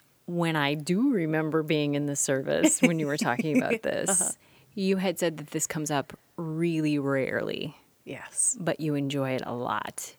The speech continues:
Speaker 2: Mm.
Speaker 1: Do you think it should get more play?
Speaker 2: Mm, that's a good question.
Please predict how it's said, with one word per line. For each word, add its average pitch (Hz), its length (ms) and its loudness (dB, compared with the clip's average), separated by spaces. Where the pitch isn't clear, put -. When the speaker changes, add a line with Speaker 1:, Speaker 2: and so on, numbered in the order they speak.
Speaker 2:
Mm. 143 280 -12
Speaker 1:
Do 170 100 4
you 156 260 0
think 160 280 -2
it - 100 -8
should - 300 -2
get - 200 -4
more 170 220 -6
play? 170 380 -2
Speaker 2:
Mm, 185 600 -4
that's 170 220 -8
a - 20 -6
good 165 200 -8
question. - 560 -4